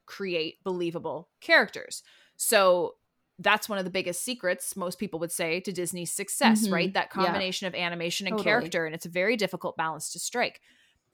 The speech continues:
Speaker 1: And in the original story of Beauty and the Beast, there's really only those two main characters, right? You've got Beauty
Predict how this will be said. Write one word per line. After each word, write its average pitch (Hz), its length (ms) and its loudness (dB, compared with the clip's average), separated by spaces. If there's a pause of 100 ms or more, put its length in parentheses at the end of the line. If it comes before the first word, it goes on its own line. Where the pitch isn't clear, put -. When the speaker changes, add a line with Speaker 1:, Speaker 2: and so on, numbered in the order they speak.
(120)
Speaker 1:
And 202 280 4 (120)
in 226 140 0
the 247 160 2
original 285 460 0
story 233 880 4 (280)
of 196 220 4
Beauty 190 200 0
and 175 100 0
the 165 40 -4
Beast, 165 300 -4
there's 226 200 0
really 220 320 0
only 196 360 -2
those 185 220 -2
two 247 260 -2
main 185 260 0
characters, - 600 -6
right? 180 240 2
You've 180 120 -6
got 156 240 0
Beauty 220 460 0